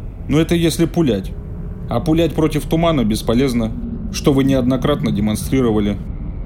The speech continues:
«А это вот что же? А это вот как же?» «Пока не знаю, но явно конденсация». Техник помолчал, совещаясь с каинами. «Всё дело в платине.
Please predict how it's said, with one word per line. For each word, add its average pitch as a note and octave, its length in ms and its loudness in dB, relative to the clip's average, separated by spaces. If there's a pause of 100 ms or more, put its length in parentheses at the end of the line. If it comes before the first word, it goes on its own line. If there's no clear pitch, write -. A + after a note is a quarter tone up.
(300)
«А D#3 140 2
это G3 180 4
вот G3 140 2
что - 260 4
же? G#2+ 160 0 (400)
А E3+ 300 0
это G3 200 2
вот G3 200 2 (100)
как D3+ 240 2
же?» C#3 260 -4 (760)
«Пока B2 220 2
не G#3+ 120 4
знаю, B2+ 380 2 (240)
но B2 140 0
явно F3 320 2
конденсация». C3 800 -2 (580)
Техник G#2+ 360 0
помолчал, G#2+ 540 0
совещаясь A2 600 -2
с - 60 -6
каинами. G#2 580 2 (640)
«Всё - 180 0
дело F#3+ 260 4
в - 80 -6
платине. A2+ 540 2